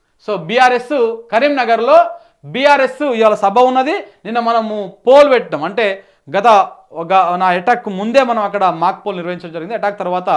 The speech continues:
యాక్చువల్గా మనం ఎ-, అటాక్ తర-, ఆ, జరగకపోతే ఆ రెండు మూడు రోజులనే ఈ రిజల్ట్స్ పెట్టాలి. కానీ ఆమె అటాక్ తోటి ఇక నేను మొత్తానికి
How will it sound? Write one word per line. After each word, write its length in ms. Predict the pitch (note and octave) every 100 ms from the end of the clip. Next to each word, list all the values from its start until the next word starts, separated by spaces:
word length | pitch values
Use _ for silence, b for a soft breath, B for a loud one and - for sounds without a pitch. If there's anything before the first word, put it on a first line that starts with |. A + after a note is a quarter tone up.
| D3 b b b
యాక్చువల్గా 300 | D3 G3+ G3
మనం 340 | F3+ E3 D3+ D3
ఎ-, 240 | E3 D#3+
అటాక్ 420 | E3 G3+ G3+ G3+
తర-, 220 | G3 F3+ E3
ఆ, 280 | E3+ E3
జరగకపోతే 760 | D#3 E3 G3+ G3+ F3+ F#3 C#4+ D#4 -
ఆ 80 | E3+
రెండు 160 | F3+
మూడు 160 | A3+ A#3
రోజులనే 360 | G3+ G3 G3+ A#3
ఈ 20 |
రిజల్ట్స్ 340 | E3+ G3 F#3+
పెట్టాలి. 320 | D3+ C#3+ C3 - _ _ _ _ -
కానీ 140 | A3
ఆమె 160 | G#3+ A3
అటాక్ 300 | G3+ A#3 A3+
తోటి 160 | A3 C4+
ఇక 60 |
నేను 180 | A3+ F#3+
మొత్తానికి 640 | F3 D#3+ F#3+ F#3+ F#3 E3+